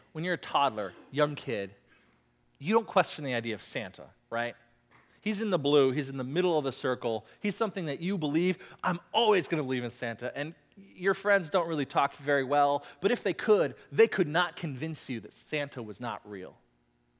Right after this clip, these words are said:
But then you get a little older and you go, "You know, it's kinda strange that Santa and Dad like the same cookies."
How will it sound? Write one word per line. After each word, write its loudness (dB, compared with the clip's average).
But -6
then -2
you -2
get 0
a 8
little 2
older 2
and -2
you -2
go, 4
"You -4
know, 2
it's -4
kinda -4
strange -2
that -6
Santa -4
and -6
Dad 4
like -2
the -12
same -8
cookies." -14